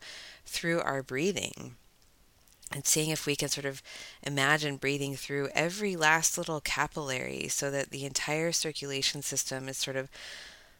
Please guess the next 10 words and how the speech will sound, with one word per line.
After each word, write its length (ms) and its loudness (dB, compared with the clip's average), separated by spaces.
honored 580 6
and 300 0
online 1040 4
and 520 0
able 300 4
to 160 2
sort 220 2
of 280 -6
teach 340 6
us, 560 6